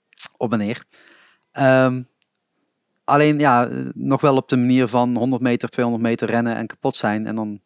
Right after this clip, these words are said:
weer honderd meter lopen en weer opnieuw beginnen. En inmiddels, eh, eh, heb ik hulp gekregen daarmee. En inmiddels kan ik tien kilometer aan één stuk rennen. En ja,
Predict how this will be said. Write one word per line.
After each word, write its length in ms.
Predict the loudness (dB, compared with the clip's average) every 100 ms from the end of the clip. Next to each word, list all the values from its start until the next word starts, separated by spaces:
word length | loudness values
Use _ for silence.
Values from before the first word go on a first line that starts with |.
| _
weer 200 | -10 -8 -6
honderd 220 | -6 -6
meter 200 | -6 -2
lopen 300 | -2 -2 -4
en 80 | -2
weer 100 | -2
opnieuw 200 | 0 -2
beginnen. 320 | -4 -8 -12 -20 -20 -20 -20 -20 _
En 120 | 2
inmiddels, 380 | 4 4 2 2
eh, 320 | 4 4 4 2 0 2 0
eh, 60 | -2 -2
heb 120 | -2
ik 80 | 0
hulp 140 | 0
gekregen 360 | 0 0 0 2
daarmee. 400 | 0 -2 -6 -10
En 360 | -8 -6 -6
inmiddels 380 | -8 -6 -4 -2
kan 140 | -2 -6
ik 40 |
tien 180 | -4 -6
kilometer 600 | -4 -4 -2 -4 -8 -8 _ _
aan 140 | -8
één 160 | -4 -6
stuk 240 | -4 -4
rennen. 340 | -4 -12 -12 -18 _ _ _ _ _ _ _ _ _
En 600 | -4 0 0 -2 -4 -12 _ _ _ _ _
ja, 200 | -2